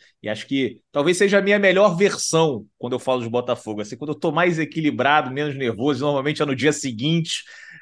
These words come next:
né? Então, assim, a conversa é sempre legal e a gente tá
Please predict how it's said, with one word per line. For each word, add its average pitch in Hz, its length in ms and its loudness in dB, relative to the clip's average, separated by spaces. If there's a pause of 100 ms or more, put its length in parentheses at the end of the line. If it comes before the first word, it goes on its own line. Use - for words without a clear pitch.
né? 131 320 0
Então, 135 440 -2
assim, 127 240 -4
a 127 40 -4
conversa 131 480 -4
é 123 40 -2
sempre 143 360 -8
legal 123 540 2 (400)
e 107 60 -6
a - 20 -4
gente 113 260 -8
tá 120 460 4